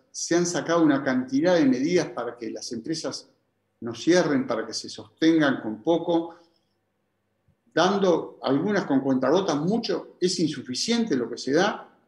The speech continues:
Entonces uno piensa, ¿se puede pre-, plantear una idea de au-, de au-, de suba de salarios en una nueva ronda?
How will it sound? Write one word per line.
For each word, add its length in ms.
Entonces 420
uno 180
piensa, 600
¿se 220
puede 300
pre-, 340
plantear 640
una 180
idea 640
de 160
au-, 280
de 120
au-, 260
de 160
suba 300
de 80
salarios 720
en 180
una 160
nueva 260
ronda? 640